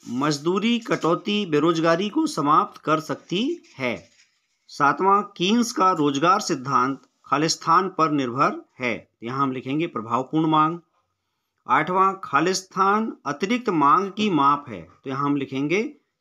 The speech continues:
स्फीतिक अंतराल। स्फीतिक अंतराल अतिरिक्त मांग की माप है। नौवां, अर्थव्यवस्था में खालिस्तान का बजट बनाकर न्यून मांग को ठीक किया जा सकता है, यहाँ हम लिखेंगे घाटे का बजट। दसवां,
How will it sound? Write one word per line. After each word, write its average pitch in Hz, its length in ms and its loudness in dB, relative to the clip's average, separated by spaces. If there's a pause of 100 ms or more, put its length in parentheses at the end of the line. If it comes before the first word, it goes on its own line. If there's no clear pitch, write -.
(160)
स्फीतिक 175 720 -2
अंतराल। 143 540 2 (420)
स्फीतिक 151 640 -4 (160)
अंतराल 147 600 2
अतिरिक्त 190 440 -4
मांग 131 340 2 (100)
की 170 80 0
माप 131 420 0 (120)
है। 147 240 -4 (760)
नौवां, 170 340 2 (720)
अर्थव्यवस्था 208 640 2
में 214 220 0
खालिस्तान 170 600 0
का 202 180 2
बजट 165 320 2
बनाकर 175 480 0
न्यून 180 320 0
मांग 147 200 2
को 143 120 -4
ठीक 196 420 -6
किया 117 220 -2
जा 156 100 -2
सकता 160 360 -6
है, 220 240 -4
यहाँ 131 180 -6
हम 131 120 0
लिखेंगे 135 460 -6
घाटे 104 380 -6
का 156 140 0
बजट। 160 300 -2 (1400)
दसवां, 185 460 0